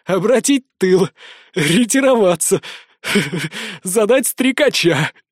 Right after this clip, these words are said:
сделать ноги, Ваня!" Дурной смех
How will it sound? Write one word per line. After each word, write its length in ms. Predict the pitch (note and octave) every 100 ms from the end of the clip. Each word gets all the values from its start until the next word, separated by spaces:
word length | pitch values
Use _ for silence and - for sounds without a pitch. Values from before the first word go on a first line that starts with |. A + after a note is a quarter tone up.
| -
сделать 560 | G#3 F#3+ C#4+ D#4 C#4
ноги, 380 | C4 C4+ C#4+ G#3
Ваня!" 560 | F3+ B3+ C4+ G3 D3+ - _ _ _ _ _ _ _
Дурной 420 | D3+ D3 A3 C#4+ C#4+
смех 420 | - C4+ C#4